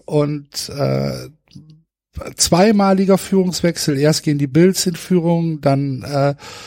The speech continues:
kommt Kansas zurück und geht wieder in Führung. In der letzten Minute ein Drive von Josh Allen von den Bills, der wieder die Führung einbringt mit einem Touchdown.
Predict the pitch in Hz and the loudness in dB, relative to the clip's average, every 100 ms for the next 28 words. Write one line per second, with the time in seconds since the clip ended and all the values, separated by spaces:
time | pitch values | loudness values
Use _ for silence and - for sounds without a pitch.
0 | - - 143 135 143 - - 175 160 147 | -20 -2 2 2 0 -6 0 0 2 0
1 | - 160 190 196 175 165 170 - 147 147 | 0 2 2 2 -2 0 -2 0 0 0
2 | - 180 165 156 160 151 139 139 135 160 | -2 0 2 4 2 0 -2 0 2 2
3 | - - 151 151 160 175 - 170 160 143 | 2 0 0 2 2 2 4 4 4 4
4 | 143 143 135 147 156 156 156 143 139 147 | 0 0 2 4 4 2 -2 0 0 0
5 | 131 151 151 156 - 135 135 139 147 143 | 0 0 2 2 0 2 2 4 2 2
6 | - - 131 120 117 123 165 170 160 - | -4 0 2 2 0 -2 0 2 0 0
7 | 185 160 165 143 147 156 - 151 151 - | 0 2 0 0 2 2 0 -2 -2 -4
8 | 143 - 139 147 - - 139 | -6 -4 0 0 0 2 2